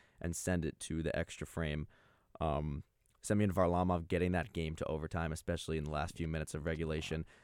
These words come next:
just emphasizing what you were saying, Lou, about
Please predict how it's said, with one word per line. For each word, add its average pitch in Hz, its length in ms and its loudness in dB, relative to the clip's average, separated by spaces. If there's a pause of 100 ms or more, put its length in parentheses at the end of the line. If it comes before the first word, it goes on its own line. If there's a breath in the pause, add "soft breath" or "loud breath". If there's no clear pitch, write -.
(120)
just - 340 0 (440)
emphasizing 92 600 4
what 76 120 2
you 85 100 2
were 82 100 0
saying, 80 300 -2
Lou, 76 120 0
about 73 300 -2